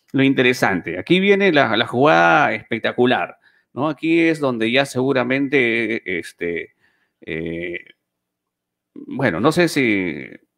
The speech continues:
aquí se sorprenda, ¿no? Porque que un niño de trece años te haga esta jugada, quizás, eh, digas, "Bueno, se equivocó", ¿no? Porque el caballo está indefenso, el caballo está al aire, eh,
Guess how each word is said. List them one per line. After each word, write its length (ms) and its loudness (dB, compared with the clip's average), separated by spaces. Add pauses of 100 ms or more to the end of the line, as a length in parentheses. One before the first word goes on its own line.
(280)
aquí 180 -8
se 140 -8
sorprenda, 480 0
¿no? 120 4
Porque 260 -2 (500)
que 60 -4
un 100 2
niño 240 4
de 120 4
trece 300 -2
años 320 0
te 80 2
haga 340 2
esta 300 2
jugada, 640 0 (320)
quizás, 540 0
eh, 160 0
digas, 260 0
"Bueno, 240 -6
se 120 -8
equivocó", 500 2
¿no? 340 -2
Porque 200 -4
el 60 -4
caballo 220 2
está 140 -2
indefenso, 760 0
el 140 -2
caballo 240 -4
está 160 -6
al 80 0
aire, 400 2 (340)
eh, 760 -2